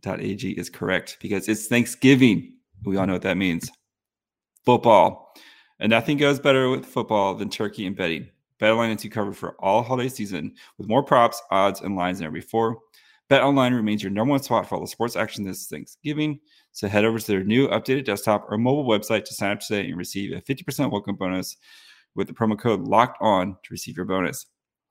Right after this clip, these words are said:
It's not all about football, though. BetOnline has pro and college hoops, N H L, boxing, U F C, even your favorite Vegas casino games. So don't wait to take advantage of all the amazing offers available for the twenty twenty-one season. BetOnline is the fastest and easiest way to bet on your favorite sports.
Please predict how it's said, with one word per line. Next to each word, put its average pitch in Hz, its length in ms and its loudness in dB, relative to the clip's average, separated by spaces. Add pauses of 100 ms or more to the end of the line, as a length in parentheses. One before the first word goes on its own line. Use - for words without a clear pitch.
(200)
It's - 100 -2
not 127 100 8
all 135 80 8
about 147 240 4
football, 160 240 4
though. 76 220 0 (240)
BetOnline 101 300 2
has 95 120 -2
pro 107 300 2
and 127 80 0
college 131 260 2
hoops, - 300 -2 (140)
N 110 100 0
H 110 180 0
L, 110 220 4
boxing, 95 500 0
U 101 140 0
F 107 80 -2
C, 110 340 -4
even 120 280 0
your 117 80 2
favorite 110 440 -2
Vegas 104 360 -2
casino 98 320 -6
games. 71 420 -6 (300)
So - 120 -6
don't 104 160 4
wait 120 120 -2
to 127 60 -12
take 135 120 -4
advantage 107 280 0
of 147 60 -4
all 87 80 2
the 95 100 -2
amazing 98 420 0
offers 90 480 -4
available 90 300 -4
for - 120 -16
the 85 80 -6
twenty 95 380 -8
twenty-one 90 440 -10
season. 104 400 -8 (580)
BetOnline 117 220 6
is 110 80 0
the 110 80 -2
fastest 143 640 0
and 104 120 0
easiest 104 320 -2
way 104 180 4
to 95 160 -8
bet 90 140 -2
on 90 120 0
your 82 120 -4
favorite 82 240 -2
sports. 123 360 -2